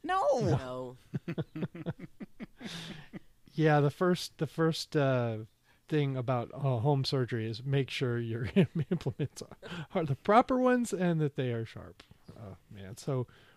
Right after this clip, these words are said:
Speaker 3: we got our first Throw Your Phone from Kalina, which is, "What do we think the chances are that Luke's friend didn't keep the earring in because they didn't sterilize anything and it got grotesquely infected?"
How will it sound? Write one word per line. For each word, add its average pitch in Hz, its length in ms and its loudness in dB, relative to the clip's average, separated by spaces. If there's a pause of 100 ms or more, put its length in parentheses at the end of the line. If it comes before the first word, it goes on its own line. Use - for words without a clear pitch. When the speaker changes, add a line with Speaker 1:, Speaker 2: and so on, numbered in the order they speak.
(120)
Speaker 3:
we 143 80 -6
got 151 220 2
our 147 160 0
first 147 340 0
Throw 156 120 2
Your 139 120 4
Phone 143 300 0
from 135 220 -2
Kalina, 165 440 2
which 135 240 -2
is, 120 240 -2 (960)
"What 165 460 0
do 339 80 -12
we 285 120 2
think 220 200 -2
the 175 100 -2
chances 175 460 2
are 147 160 6
that 131 160 -2
Luke's 151 320 0
friend 151 320 2
didn't 139 280 0
keep 151 280 0
the - 180 -6
earring 151 360 4
in 135 320 0 (440)
because 139 380 2
they 135 140 4
didn't 135 260 0
sterilize 131 680 4
anything 113 580 -2
and 139 160 -2
it 135 60 -2
got 135 280 -2
grotesquely 131 680 -2
infected?" 113 520 -4